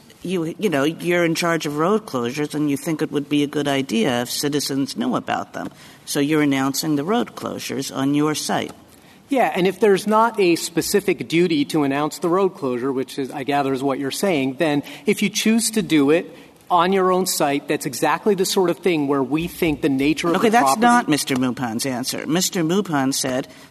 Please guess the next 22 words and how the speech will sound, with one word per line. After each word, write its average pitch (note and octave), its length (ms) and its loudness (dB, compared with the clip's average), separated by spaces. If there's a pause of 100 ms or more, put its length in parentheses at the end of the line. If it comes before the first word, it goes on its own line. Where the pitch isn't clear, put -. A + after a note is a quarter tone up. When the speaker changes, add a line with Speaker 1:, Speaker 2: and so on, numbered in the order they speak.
Speaker 1:
that D#3+ 120 -2
as D#3 120 0
long E3+ 280 2
as E3+ 80 -2
there D#3 140 0
wasn't D3 360 0
a C3+ 40 -4
government C#3+ 520 0
site A#2+ 380 -4
where C#3+ 180 -2
the C#3 120 -6
road C#3 320 0
closures C3 580 -6
were B2 140 -4
being C3 480 -4
announced, C3 600 -4 (360)
that C#3+ 180 0
that C#3+ 220 0
would F3 260 0
be B2+ 160 -2
state G#2+ 380 -4
action. - 460 -8